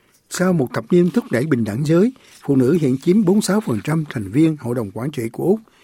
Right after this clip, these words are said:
mặc dù con số này khác nhau giữa các lĩnh vực. Thế nhưng, phụ nữ có nguồn gốc không phải là người Anh đảm nhận những vai trò này ít hơn nhiều, chỉ chiếm năm phẩy bảy phần trăm thành viên Hội đồng Quản trị.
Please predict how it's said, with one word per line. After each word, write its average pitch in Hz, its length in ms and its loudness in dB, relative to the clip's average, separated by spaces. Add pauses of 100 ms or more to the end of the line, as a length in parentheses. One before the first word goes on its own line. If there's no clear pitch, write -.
(440)
mặc 147 140 -4
dù 139 180 4
con 175 120 -2
số 214 140 2
này 139 280 2
khác 226 200 -2
nhau 175 260 2
giữa 127 100 2
các 214 200 -2
lĩnh 139 140 -4
vực. 123 180 -4 (760)
Thế 214 120 0
nhưng, 208 160 4 (300)
phụ 143 80 2
nữ 151 260 4 (300)
có - 100 0
nguồn 156 240 4
gốc 208 180 -2
không 185 180 -2
phải 147 160 -4
là 170 100 -2
người 123 220 0
Anh 165 220 2 (460)
đảm 135 220 0
nhận 123 180 0
những 156 100 -2
vai 165 160 0
trò 143 160 -4
này 120 180 -6 (240)
ít 262 120 2 (100)
hơn 165 160 2
nhiều, 120 260 2 (460)
chỉ 127 160 2
chiếm 170 200 0 (100)
năm 151 240 0
phẩy 160 160 -4
bảy 135 220 -4
phần 101 200 -8
trăm 147 280 -2
thành 104 180 -8
viên 135 240 0
Hội 120 200 -8
đồng 104 240 -6
Quản 120 200 -6
trị. 107 220 -6